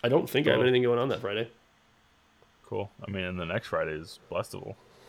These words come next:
Speaker 1: Ooh, baby. Still a free
Speaker 2: And then
Speaker 1: agent, by the way. Any Fusion students
Speaker 2: I mean, yeah,
Speaker 1: listening?
Speaker 2: me too. I, I haven't been
Speaker 1: <laughs>
Speaker 2: asked. And then the next Friday after that is the worship night.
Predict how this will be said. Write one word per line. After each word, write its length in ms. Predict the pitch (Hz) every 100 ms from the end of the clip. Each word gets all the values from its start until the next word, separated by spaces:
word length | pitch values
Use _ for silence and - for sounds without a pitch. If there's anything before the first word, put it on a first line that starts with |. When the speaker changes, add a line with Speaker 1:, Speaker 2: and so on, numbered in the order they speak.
| - - - -
Speaker 1:
Ooh, 280 | 120 123 175
baby. 340 | 135 107 101
Still 320 | 98 - 147 156
a 40 |
free 200 | 156 165
Speaker 2:
And 20 | 160
then 60 |
Speaker 1:
agent, 260 | 131 104 -
by 120 | 110
the 100 | 107
way. 180 | 104 101
Any 140 | 107
Fusion 320 | 113 120 107 104
students 280 | 107 110
Speaker 2:
I 40 | 113
mean, 80 | 98
yeah, 180 | 98 98
Speaker 1:
listening? 60 | 98
Speaker 2:
me 320 | - - 120
too. 200 | 151 90
I, 60 | 82
I 40 |
haven't 440 | - - 190 302 -
been 160 | 254
Speaker 1:
<laughs> 60 | 175
Speaker 2:
asked. 340 | 190 - 202 -
And 1000 | - - - - - - - - - 113
then 120 | 110
the 80 | 101
next 240 | 110 139
Friday 140 | 120 98
after 160 | 92
that 140 | 107 127
is 100 | 87
the 100 | 85
worship 500 | 76 95 143 - -
night. 260 | 80 78